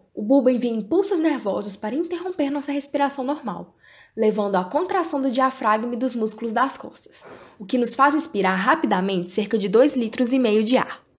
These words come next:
Esse ar fica retido por um tempinho nos nossos pulmões, já que as cordas vocais e epiglote se fecham, não deixando sair de lá. O bulbo envia, então,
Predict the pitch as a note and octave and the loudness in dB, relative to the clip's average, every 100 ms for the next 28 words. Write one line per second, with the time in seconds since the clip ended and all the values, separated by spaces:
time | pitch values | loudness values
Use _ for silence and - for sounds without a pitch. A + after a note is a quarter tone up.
0 | _ E4 E4 B3+ A3+ F#3 F3+ - G#3+ A3 | _ -2 0 2 4 2 -2 -6 -4 -2
1 | - A3 - A#3 A#3 D4+ F4 E4 C4+ C#4 | 0 -2 0 -2 0 2 2 2 2 2
2 | C4+ C4 A#3+ C4 - E4 C#4+ - - - | 0 -2 -2 -4 0 0 -2 -8 -14 -18
3 | _ _ - G3+ G3+ F#3+ G#3+ B3 D#4 C#4 | _ _ -4 -2 -2 -2 -2 0 2 2
4 | B3 G#3+ G3 F#3+ F3 F3+ G#3 F#3 F#3 - | 0 -2 0 -2 -4 0 2 2 -2 -4
5 | D#4+ - - F#3 - - - - - G#3+ | -4 -2 -8 -10 -16 -20 -20 -16 -2 0
6 | G3+ A3+ C4 - G3 G#3 G#3+ F#3+ F#3+ F#3 | 4 4 4 0 -4 -4 -2 0 0 0
7 | C#4+ G3+ - _ _ _ _ _ _ C#4+ | 0 -2 -6 _ _ _ _ _ _ 4
8 | A#3+ E4 G4+ D4+ A3+ G3+ F#3 F#3 A#3 F#3+ | 4 0 2 4 4 2 0 0 0 0
9 | F3 | -4